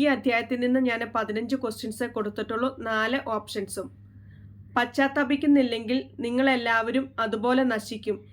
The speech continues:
എന്ന് എത്ര പ്രാവശ്യം ഈ അധ്യായത്തിൽ പറഞ്ഞിട്ടുണ്ട് എന്ന് നിങ്ങൾ കമന്റ് ചെയ്തേക്കൂ. ഇനി നമുക്ക് ടെസ്റ്റിലേക്ക് കടക്കാം.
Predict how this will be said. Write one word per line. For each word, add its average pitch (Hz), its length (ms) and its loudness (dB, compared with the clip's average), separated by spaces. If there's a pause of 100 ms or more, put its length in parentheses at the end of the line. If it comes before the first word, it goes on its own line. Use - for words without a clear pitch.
(220)
എന്ന് 254 200 2 (200)
എത്ര 269 240 -2 (140)
പ്രാവശ്യം 240 440 0 (120)
ഈ - 20 2 (100)
അധ്യായത്തിൽ 226 420 -2 (120)
പറഞ്ഞിട്ടുണ്ട് 240 520 -2 (200)
എന്ന് 233 200 -4
നിങ്ങൾ 220 180 0 (140)
കമന്റ് 214 420 -2
ചെയ്തേക്കൂ. 208 440 0 (380)
ഇനി 277 200 8
നമുക്ക് 220 280 -2 (160)
ടെസ്റ്റിലേക്ക് 220 600 -4
കടക്കാം. 196 380 -6